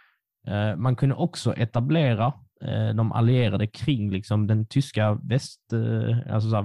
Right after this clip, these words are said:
den västtyska gränsdragningen. Och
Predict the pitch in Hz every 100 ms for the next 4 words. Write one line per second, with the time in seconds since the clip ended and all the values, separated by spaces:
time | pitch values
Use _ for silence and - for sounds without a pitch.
0 | 104 107 110 139 - 117 - 107 110 104
1 | 135 _ - 113 135 - 107 101 95 131
2 | - _ _ _ _ _ _ _ - 185
3 | -